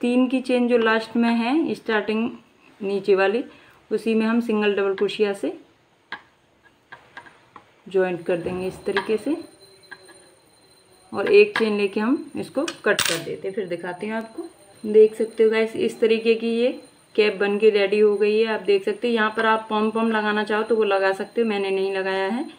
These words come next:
आप देख सकते हो ये इस तरीके का double cap आएगा, बहुत प्यारा लग रहा है। आप देख सकते हो कैप,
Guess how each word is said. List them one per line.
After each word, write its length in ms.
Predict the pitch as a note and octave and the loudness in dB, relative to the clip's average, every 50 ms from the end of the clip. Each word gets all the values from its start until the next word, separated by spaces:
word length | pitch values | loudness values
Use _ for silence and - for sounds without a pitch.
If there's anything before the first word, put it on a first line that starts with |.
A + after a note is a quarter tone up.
| - - - - - - - - | -20 -20 -20 -20 -20 -16 -8 -4
आप 120 | F#3+ F#3+ F3+ | -4 -2 2
देख 260 | F3 G3+ G3 G3 - | 4 4 4 2 2
सकते 300 | A3 G#3 G3+ - - A3+ | -2 -4 -4 -2 -2 0
हो 60 | A#3 | 0
ये 140 | A#3 A3+ A3 | 2 2 2
इस 140 | G#3+ G#3+ - | 2 2 0
तरीके 340 | G#3+ G#3 G#3 G3 G#3 G#3 G3+ | 0 0 0 0 0 0 0
का 140 | G#3 A#3 B3 | 0 -2 -4
double 400 | B3 A#3+ G#3+ G3+ G3+ A3 B3+ D#4+ D#4 - - _ _ _ _ _ _ _ _ _ _ _ _ _ _ _ _ _ _ _ _ _ _ _ _ _ - | -2 0 0 0 2 0 -2 -2 -6 -12 -20 _ _ _ _ _ _ _ _ _ _ _ _ _ _ _ _ _ _ _ _ _ _ _ _ _ -2
cap 240 | G#3 G3 G3 - G3 | 0 0 0 2 0
आएगा, 300 | G3 G3 G3+ G#3+ C#4 E4+ - - _ _ _ _ _ _ _ _ _ _ _ _ _ _ _ _ _ _ _ _ _ _ _ _ _ _ _ - | 0 0 0 -2 -4 -8 -10 -16 _ _ _ _ _ _ _ _ _ _ _ _ _ _ _ _ _ _ _ _ _ _ _ _ _ _ _ -6
बहुत 240 | F#3 F#3+ F#3 F#3 - | -2 -2 -2 -2 0
प्यारा 280 | G3 F#3+ F#3+ F#3+ G3 | 0 2 2 2 0
लग 180 | G3 G3 G3 G3 | -2 -2 -4 -4
रहा 240 | G3 G3+ G3+ A3 A#3+ | -4 -4 -4 -4 -4
है। 120 | D4+ F#4+ - - | -6 -6 -8 -10
आप 140 | G#3 F#3+ F#3 | -10 -10 -8
देख 240 | F3 E3+ F#3+ F#3+ F#3+ | -4 -2 -2 -2 -2
सकते 320 | - G3+ F#3+ - - - G#3+ | -6 -12 -12 -12 -10 -8 -6
हो 120 | A#3 D#4 F#4+ - - - | -6 -6 -8 -12 -12 -8
कैप, 300 | - G#3+ A#3 C#4 - - | -6 -4 -4 -6 -6 -12